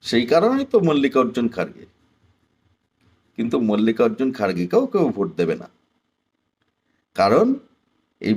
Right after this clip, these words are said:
মল্লিকার্জুন খার্গে হোক, যেই হোক না কেন, সবার মাথা ওখানে যে প্রধানমন্ত্রী ওরা সেট করবে ইন্ডি জোটের তরফ থেকে,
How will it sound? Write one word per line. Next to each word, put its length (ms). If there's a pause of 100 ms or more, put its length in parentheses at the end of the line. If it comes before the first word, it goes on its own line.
মল্লিকার্জুন 720
খার্গে 440
হোক, 140 (520)
যেই 240
হোক 260
না 160
কেন, 140 (1500)
সবার 460 (120)
মাথা 300 (1300)
ওখানে 340
যে 60 (100)
প্রধানমন্ত্রী 600 (680)
ওরা 160
সেট 260 (100)
করবে 200 (120)
ইন্ডি 200
জোটের 320
তরফ 200 (120)
থেকে, 200